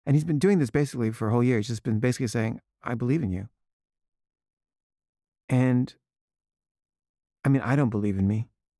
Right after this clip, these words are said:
but he does. And it really helps to have <laughs> someone else believe in you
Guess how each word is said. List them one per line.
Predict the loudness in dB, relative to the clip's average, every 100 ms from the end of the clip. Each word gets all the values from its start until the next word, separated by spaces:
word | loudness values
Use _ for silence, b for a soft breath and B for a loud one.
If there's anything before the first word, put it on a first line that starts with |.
| _ _ _ _ _ _ _ _ _ _ _ _ _ _ -2
but | -2 0
he | 0
does. | -2 -4 -12 -20 _ _ _ _ _ _ _ _ _ _ _
And | 0 2 2 0 -4 _ _ _ _ _ _ _ _ _ _ _ _ _ _ _ 0
it |
really | 2 2
helps | 2 0
to | -2
have | -2
<laughs> | 2
someone | 2 2 2
else | 0 0
believe | 0 2 4
in | 4
you | 2